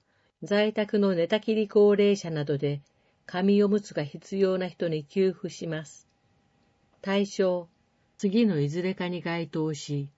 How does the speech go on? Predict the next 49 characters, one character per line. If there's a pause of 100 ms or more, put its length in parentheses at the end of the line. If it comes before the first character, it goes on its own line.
(140)
新
生
児
に (320)
施
設
に
入
所
中、 (580)
ま
た
は (200)
医
療
機
関
に
入
院
中
で
な
い
人。 (1000)
一、 (440)
介
護
保
険
法
の
要
介
護
一
以
上
の
認
定
を
受
け
て
い
る。 (920)
な
お、